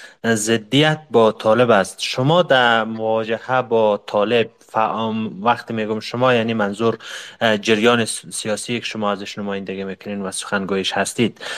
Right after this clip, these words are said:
اه، شما چی راهکار را برای مواجهه با طالب، با حاکمان فعلی کشور، اه، مطرح می‌کنید؟ اه، به نظر شما، اه، راه حل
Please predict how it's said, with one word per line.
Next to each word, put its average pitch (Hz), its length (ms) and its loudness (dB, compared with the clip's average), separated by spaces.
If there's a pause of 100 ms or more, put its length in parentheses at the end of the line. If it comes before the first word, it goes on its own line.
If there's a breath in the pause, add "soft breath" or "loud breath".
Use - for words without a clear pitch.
(320 loud breath)
اه، 123 420 4
شما 156 460 4
چی 147 380 -2
راهکار 127 540 2
را 123 200 2
برای 113 360 0 (220 loud breath)
مواجهه 107 840 0
با 107 240 2
طالب، 107 640 0
با 101 160 0
حاکمان 117 560 -2
فعلی 104 480 -6
کشور، 113 640 -2 (380 loud breath)
اه، 107 220 2
مطرح 107 560 0
می‌کنید؟ 101 480 -8 (160)
اه، 101 520 -4
به 110 220 -4
نظر 110 360 0
شما، 113 580 2 (440 loud breath)
اه، 104 260 2
راه 110 480 2
حل 113 720 -4